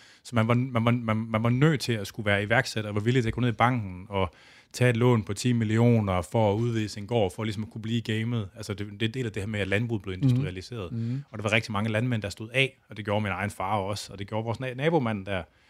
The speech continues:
Speaker 1: Og han, øh, han begyndte, han var så pædagog nede på fritidshjemmet i Skjern,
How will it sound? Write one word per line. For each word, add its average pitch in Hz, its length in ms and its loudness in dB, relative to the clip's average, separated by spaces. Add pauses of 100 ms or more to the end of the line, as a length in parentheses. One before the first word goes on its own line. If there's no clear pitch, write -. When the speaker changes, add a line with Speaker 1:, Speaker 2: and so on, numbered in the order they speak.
(280)
Speaker 1:
Og 117 100 -2
han, 123 320 2
øh, 117 240 2
han 117 140 0
begyndte, 127 380 0
han 113 100 -2
var 127 60 2
så 127 100 0
pædagog 120 460 4
nede 107 160 -2
på 101 300 -4
fritidshjemmet 110 500 -4
i 92 40 -14
Skjern, 95 360 0